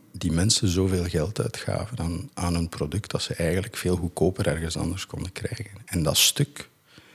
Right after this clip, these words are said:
dat niet rationeel uit te leggen was, dat was brand. En dat was wat dat die brand deed met hen. En de reden waarom ik bij Yves Saint Laurent werkte, was ook niet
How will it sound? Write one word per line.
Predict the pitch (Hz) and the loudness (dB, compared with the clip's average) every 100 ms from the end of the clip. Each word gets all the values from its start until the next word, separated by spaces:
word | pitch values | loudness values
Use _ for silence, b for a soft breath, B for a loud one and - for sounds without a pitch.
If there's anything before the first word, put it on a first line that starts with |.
| b b b b b b b _ _ - | b b b b b b b _ _ -2
dat | 87 87 - | 2 2 6
niet | 87 90 110 - - - _ - | 8 10 10 6 -2 -4 _ -4
rationeel | - 98 98 - 95 98 - | 4 6 6 6 6 6 4
uit | 90 104 | 4 4
te | 113 | 4
leggen | 104 120 123 | 4 2 0
was, | 123 - | -2 -4
dat | - | -6
was | 92 90 | -4 -4
brand. | 82 - 92 101 90 - - B B B B B _ _ _ _ _ _ _ b b b b b b b b _ - | -2 0 2 0 -2 -8 -20 B B B B B _ _ _ _ _ _ _ b b b b b b b b _ -4
En | 85 85 | 2 4
dat | 87 | 6
was | 87 90 | 6 4
wat | 101 | 2
dat | 87 - | 0 0
die | 85 | 0
brand | 76 82 80 76 | 2 2 2 4
deed | 87 117 - - _ _ | 4 4 0 -10 _ _
met | - 80 82 | -4 0 2
hen. | 82 78 - - _ _ _ _ _ _ b b b b b b b b b - | 0 -2 -8 -18 _ _ _ _ _ _ b b b b b b b b b 2
En | 98 92 | 8 10
de | 87 | 10
reden | 95 135 151 | 10 10 12
waarom | 139 123 | 12 10
ik | 107 - - - | 8 2 -12 4
bij | 90 90 | 6 8
Yves | 92 | 6
Saint | 90 82 | 6 4
Laurent | 87 113 | 6 6
werkte, | 143 135 - | 6 6 4
was | 85 85 | 4 8
ook | 117 - | 8 8
niet | 110 107 110 | 8 10 8